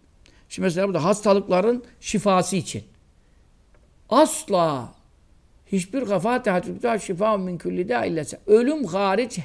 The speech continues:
her derde sahih hadis. Şimdi burada ama mesele ne? Kaç kere okuyacaksın? Ne zaman okuyacaksın? Şimdi on sekizinci sayfada bu anlatılıyor.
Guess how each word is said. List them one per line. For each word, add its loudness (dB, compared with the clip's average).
her 4
derde 4
sahih 2
hadis. -4
Şimdi 0
burada 6
ama 4
mesele 4
ne? -2
Kaç 2
kere 6
okuyacaksın? -2
Ne 8
zaman 6
okuyacaksın? 0
Şimdi 2
on 8
sekizinci 4
sayfada 2
bu 0
anlatılıyor. -2